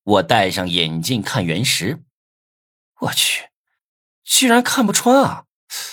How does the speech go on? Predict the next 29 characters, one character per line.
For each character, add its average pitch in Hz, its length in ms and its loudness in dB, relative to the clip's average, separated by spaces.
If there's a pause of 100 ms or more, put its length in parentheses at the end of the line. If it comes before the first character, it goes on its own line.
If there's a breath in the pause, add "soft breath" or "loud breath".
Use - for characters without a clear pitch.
(680 loud breath)
怎 - 180 -2
么 233 80 4
回 117 140 -4
事 - 140 2
儿？ - 220 -8 (500)
只 - 160 0
能 247 460 2 (100)
穿 262 320 2
透 277 140 2
衣 277 200 4
服？ 277 380 2 (920)
我 135 200 6
进 151 200 2
入 131 140 0
商 139 260 2
城 127 200 -2
翻 139 240 2
了 110 100 0
翻， 127 320 -2 (240)
找 165 220 4
到 175 120 2
了 160 100 0
一 151 100 -2
个 175 100 -2
奇 165 340 0
怪 247 200 2
的 85 100 -6
东 87 180 -6
西。 - 280 -6